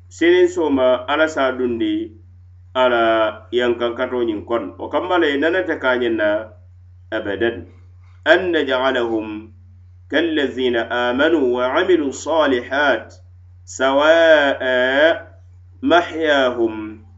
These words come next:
ومماتهم. أناتا كرنيا دو سواء محياهم ومماتهم. وفنم كرنيا لتي مم كرنيا سحر النتي. نعم. ألك ساء ما يحكمون.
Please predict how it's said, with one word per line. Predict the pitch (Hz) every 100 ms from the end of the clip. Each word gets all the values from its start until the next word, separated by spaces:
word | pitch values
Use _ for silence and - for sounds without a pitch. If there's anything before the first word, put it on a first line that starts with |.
| - - - -
ومماتهم. | 123 135 135 117 110 104 104 98 95 92
أناتا | 123 165 - 254 151
كرنيا | - 143 147 151 160
دو | 170 151 139
سواء | 123 131 131 139 165 175 165
محياهم | 139 135 135 131 139 131 117 110 110 113 - - - - - -
ومماتهم. | 117 139 139 127 127 117 117 120 156 139
وفنم | 131 156 175 175
كرنيا | 165 135 131 131 135
لتي | 127 117 113 107 107 90 - - - - - -
مم | 117 135 147 139 123 113 107
كرنيا | - 117 117 113 110 107 104
سحر | - 131 135 120
النتي. | 113 110 107 127 139 - - - - - - - - - -
نعم. | 120 120 82 - - - - - - - - -
ألك | 135 175 202 190
ساء | 180 156 156 160 160 165 170 190 185 165
ما | 302 370 320
يحكمون. | 190 - - 135 131 135 135 135 135